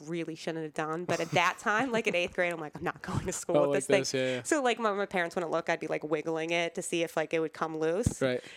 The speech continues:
Speaker 1: And then my f-, my first day back at basketball, love you, Kim Williams, but you totally elbowed me in the face.
Speaker 2: <laughs>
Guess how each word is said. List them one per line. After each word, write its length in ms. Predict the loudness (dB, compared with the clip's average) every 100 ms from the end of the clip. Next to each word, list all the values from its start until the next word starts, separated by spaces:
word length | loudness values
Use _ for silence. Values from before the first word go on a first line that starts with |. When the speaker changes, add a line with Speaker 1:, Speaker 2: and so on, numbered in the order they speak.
| -12 -2
Speaker 1:
And 260 | -2 2
then 460 | 0 2 0 -2 -8 -12 _ -2
my 120 | -2
f-, 240 | -2 -12 -12 -10 -4
my 100 | -4
first 440 | -2 -2 -2 0
day 100 | -2
back 440 | 2 0 -2 -8 -8
at 80 | -2
basketball, 640 | 0 0 -4 -2 -2 -4 -10 _ _ -20 -16 -2
love 180 | 0
you, 80 | 0
Kim 200 | -2 -2
Williams, 480 | -2 -2 -4 -6 -6
but 220 | -2 -2 -2
you 80 |
totally 360 | -2 -2 0 -2
elbowed 280 | -2 -2 -4
me 80 | -2
in 60 | 0
the 80 | 2
face. 300 | 4 6
Speaker 2:
<laughs> 100 | 6